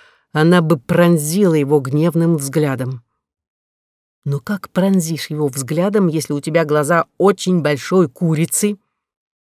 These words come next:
Поэтому Кора метнула в доктора зеркалом на длинные ручки и, конечно же,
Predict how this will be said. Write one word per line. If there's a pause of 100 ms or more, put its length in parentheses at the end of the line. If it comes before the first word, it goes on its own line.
(600)
Поэтому
Кора
метнула
в
доктора
зеркалом (680)
на
длинные
ручки (100)
и,
конечно
же,